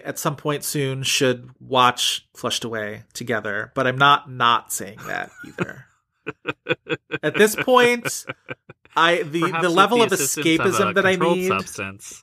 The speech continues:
Speaker 1: Yeah. <sighs> Flushed Away.
Speaker 2: Okay, which of these, which of these performers, though, do we think is most likely to voice a little poopy?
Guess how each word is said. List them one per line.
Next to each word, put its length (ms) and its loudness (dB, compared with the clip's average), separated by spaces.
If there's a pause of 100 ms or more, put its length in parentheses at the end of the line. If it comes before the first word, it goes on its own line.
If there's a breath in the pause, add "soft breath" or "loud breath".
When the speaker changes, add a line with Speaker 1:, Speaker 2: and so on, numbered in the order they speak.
(120)
Speaker 1:
Yeah. 340 -6 (840 loud breath)
<sighs> 0 - (880 loud breath)
Flushed 360 -8
Away. 100 0
Speaker 2:
Okay, 200 4
which 380 2
of 80 -6
these, 420 0
which 320 4
of 240 -2
these 320 -2
performers, 720 -2
though, 220 0
do 140 -2
we 100 0
think 260 -8
is 120 -6
most 460 0
likely 480 2
to 140 -6
voice 340 -2
a 40 -4
little 240 -2
poopy? 520 -4